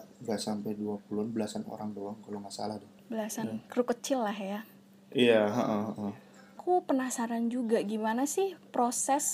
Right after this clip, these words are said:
Speaker 2: eh, mencari para pemain itu?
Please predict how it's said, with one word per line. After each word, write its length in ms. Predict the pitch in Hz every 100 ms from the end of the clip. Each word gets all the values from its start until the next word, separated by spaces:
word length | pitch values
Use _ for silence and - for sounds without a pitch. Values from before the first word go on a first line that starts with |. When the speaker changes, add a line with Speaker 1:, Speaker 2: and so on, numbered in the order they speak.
| -
Speaker 2:
eh, 140 | - 226
mencari 680 | 226 233 233 233 220 247 233
para 260 | 240 226
pemain 480 | 233 226 226 220 226
itu? 420 | 226 220 - 240